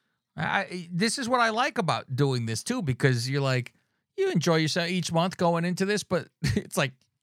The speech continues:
"Oh, I can't wait till it to be done because fucking football." <laughs> It's all I fucking care. Just <laughs> fucking want football.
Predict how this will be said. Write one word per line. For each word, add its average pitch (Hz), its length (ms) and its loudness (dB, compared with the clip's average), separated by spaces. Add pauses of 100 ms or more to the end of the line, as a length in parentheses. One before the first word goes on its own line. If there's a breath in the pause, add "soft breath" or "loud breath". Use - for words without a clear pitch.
(280 soft breath)
"Oh, 180 160 4
I 151 120 2
can't 160 260 2
wait 180 180 2
till 160 140 2
it 135 100 -2
to 151 60 -8
be 160 120 4
done 214 380 2
because 135 540 -2
fucking - 260 -12
football." - 500 -4 (160)
<laughs> - 80 -2 (680 soft breath)
It's - 100 0
all 254 120 4
I 233 100 0
fucking 226 380 2
care. 254 220 2
Just - 240 2
<laughs> 147 120 4
fucking 277 260 2
want 262 160 0
football. - 540 -2